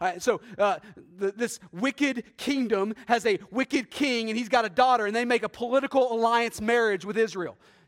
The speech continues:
Think that's gonna end well? Not at all.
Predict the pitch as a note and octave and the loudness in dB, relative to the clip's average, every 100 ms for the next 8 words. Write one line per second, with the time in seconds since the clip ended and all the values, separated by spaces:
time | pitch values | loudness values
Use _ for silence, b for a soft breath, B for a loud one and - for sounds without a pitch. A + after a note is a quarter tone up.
0 | - C4 B3+ B3 C4 B3 B3+ C4 C#4+ C#4 | -4 0 0 2 0 2 2 4 2 2
1 | _ _ _ _ _ _ _ _ _ _ | _ _ _ _ _ _ _ _ _ _
2 | _ _ _ _ F#3+ A#3 C4 D4 F3+ A#2 | _ _ _ _ 2 4 6 4 2 -4